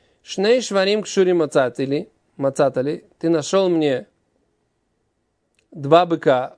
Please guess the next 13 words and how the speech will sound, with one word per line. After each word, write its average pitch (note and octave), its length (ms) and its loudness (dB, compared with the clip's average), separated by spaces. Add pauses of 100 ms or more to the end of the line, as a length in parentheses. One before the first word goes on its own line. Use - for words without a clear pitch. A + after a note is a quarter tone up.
привяз-, D3 680 -2
связанных D#3 540 0
друг D#3 120 -10
к - 20 -6
другу E3 180 -2
на E3 100 -2
цадне". D#3+ 300 -6
Вало D#3 500 2
омер, F3 140 -2
а D3+ 40 0
этот D#3+ 180 -4
говорит, D3+ 300 0
"Ло. D3+ 460 2